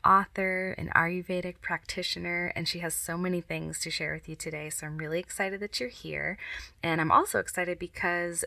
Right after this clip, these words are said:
it's gonna be our first giveaway on the show. So Kristen has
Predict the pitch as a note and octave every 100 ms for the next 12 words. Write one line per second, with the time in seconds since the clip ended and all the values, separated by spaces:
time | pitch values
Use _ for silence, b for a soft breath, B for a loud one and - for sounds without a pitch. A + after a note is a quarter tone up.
0 | - - - G3 G3 G3+ E3+ - F#3+ G3
1 | - - F3+ F#3+ F3+ E3 E3 D#3+ D#3+ D#3
2 | - D#3+ - - - F#3 E3 D3+ - -
3 | F3+ F#3+ F3 E3